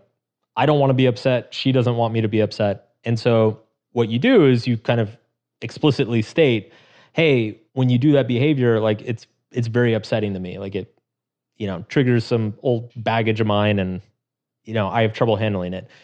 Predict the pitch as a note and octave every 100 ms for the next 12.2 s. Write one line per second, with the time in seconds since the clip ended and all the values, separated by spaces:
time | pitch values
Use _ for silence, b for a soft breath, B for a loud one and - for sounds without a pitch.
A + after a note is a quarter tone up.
0 | b b b - A#2+ B2+ B2+ C3 C#3+ C#3
1 | B2+ A2 A2+ A2 A2 A2 C#3+ E3+ D3+ A#2+
2 | G#2 G#2 G#2 _ - A#2 A#2+ A2 A2 A2
3 | G#2+ G3 G#3+ C#3+ B2 A#2 - _ _ _
4 | A2+ A2+ A2 G#2+ G2+ G2 F#2+ - A2+ G2+
5 | F#2+ F2+ F2+ - F2+ F2+ F#2 F#2 F#2+ F#2
6 | F#2 _ _ _ G2+ G2 G#2 G#2+ G2 F#2
7 | F#2+ F2+ F#2+ F2+ F2+ F2+ G#2 G2 G2+ A#2
8 | C#3 C3+ G3 F3+ - D#3+ C#3+ C#3+ B2 B2+
9 | A2 G2+ C#3+ A#2+ G#2 B B B B A#2+
10 | D3 D#3+ C3+ A#2+ - A#2 G#2+ - - _
11 | B2+ B2+ B2 - C#3 C3+ C3 B2 A2+ G#2+
12 | G2 F#2